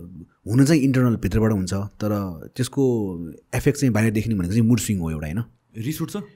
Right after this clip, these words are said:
Speaker 2: रिस उठ्ने भनेको त्यो साँच्चैको हो?
Speaker 1: अँ, अँ, रिस उठ्ने, अँ।
Speaker 2: ए,
Speaker 1: रिस उठ्ने
Speaker 2: एग्रेसन
Speaker 1: हुन्छ।
Speaker 2: बढ्छ?
Speaker 1: अँ, अँ, एग्रेसनहरू बढ्छ।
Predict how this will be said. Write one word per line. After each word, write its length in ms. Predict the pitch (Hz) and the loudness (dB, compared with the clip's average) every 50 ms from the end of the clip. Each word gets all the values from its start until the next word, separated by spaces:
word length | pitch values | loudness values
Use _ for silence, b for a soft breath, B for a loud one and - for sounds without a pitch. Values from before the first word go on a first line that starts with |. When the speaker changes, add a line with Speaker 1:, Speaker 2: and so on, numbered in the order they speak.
| _ | _
Speaker 2:
रिस 180 | 101 120 135 156 | -8 -8 -6 -6
उठ्ने 180 | 170 151 160 151 | -4 -2 -2 -2
भनेको 240 | 113 101 101 104 | 0 -2 -2 -4
त्यो 160 | 113 127 127 120 | -4 -4 -6 -4
साँच्चैको 400 | - 139 127 104 95 - 127 135 | -4 -4 -2 -2 -2 -2 -2 -4
हो? 60 | 175 | -4
Speaker 1:
अँ, 340 | - - - _ _ 101 104 | -6 -10 -18 _ _ -4 0
अँ, 60 | 117 | 2
रिस 160 | 135 123 120 | 2 2 0
उठ्ने, 160 | 101 95 95 | -4 -6 -6
अँ। 80 | 92 90 | -8 -8
Speaker 2:
ए, 540 | 87 - - - - _ _ _ _ 143 143 | -12 -14 -20 -20 -20 _ _ _ _ -6 -4
Speaker 1:
रिस 100 | 113 143 | -2 0
उठ्ने 140 | 135 165 | 0 0
Speaker 2:
एग्रेसन 180 | 175 147 147 - | 0 2 2 2
Speaker 1:
हुन्छ। 160 | 156 147 123 | 2 0 -2
Speaker 2:
बढ्छ? 280 | 110 113 123 131 190 196 | -2 0 0 0 2 0
Speaker 1:
अँ, 200 | 170 123 117 - 82 | -2 -4 -6 -8 -12
अँ, 100 | 85 - - | -12 -4 -2
एग्रेसनहरू 460 | 135 143 156 - 196 175 127 107 107 | 0 0 2 2 2 2 2 2 2
बढ्छ। 560 | 104 117 131 139 135 - 160 135 117 117 - | 4 6 6 6 6 4 2 2 0 -2 -4